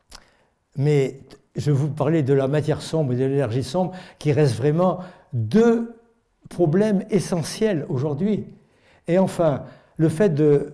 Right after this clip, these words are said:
de mettre dans une même théorie les trois, les trois, euh, de, de rajouter aux trois, euh, forces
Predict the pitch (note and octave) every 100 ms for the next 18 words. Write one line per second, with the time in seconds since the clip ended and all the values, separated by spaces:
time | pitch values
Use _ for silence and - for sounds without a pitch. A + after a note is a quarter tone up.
0 | - C3+ D#3 F#3+ D3 B2 C#3 E3+ G#3+ -
1 | F3 D#3 D3 E3 B2+ - - - B2+ C3
2 | - G3+ G3 F3 - - - B2+ A#2+ -
3 | G3 G3 - - - B2 A#2 A2+ A2 A2
4 | G#2+ - A3 - - - - - _ -
5 | E4+ C3+ C#3+ D3 E3 F#3+ G3+ F3 E3 C3
6 | C3 F#3+ F#3 - - - _ _ _ _
7 | C3 A2 - F#3+ - - -